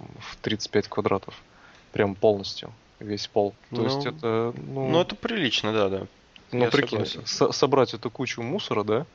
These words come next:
Speaker 1: этих, огромное количество пакетов, и просто вот вынести на улицу, положить, ну, приятно будет людям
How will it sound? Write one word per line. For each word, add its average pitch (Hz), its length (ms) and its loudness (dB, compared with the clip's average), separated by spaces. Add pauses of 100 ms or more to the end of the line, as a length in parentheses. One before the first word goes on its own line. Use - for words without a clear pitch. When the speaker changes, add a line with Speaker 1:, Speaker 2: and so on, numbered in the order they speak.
(380)
Speaker 1:
этих, - 300 -8 (380)
огромное 113 520 4
количество 113 380 0
пакетов, - 580 0
и 107 460 -2
просто 110 320 0
вот - 120 -2
вынести 131 380 2
на 104 120 6
улицу, 104 340 0
положить, 104 420 2
ну, 104 80 -4
приятно 127 380 4
будет 110 320 -6
людям 110 260 -6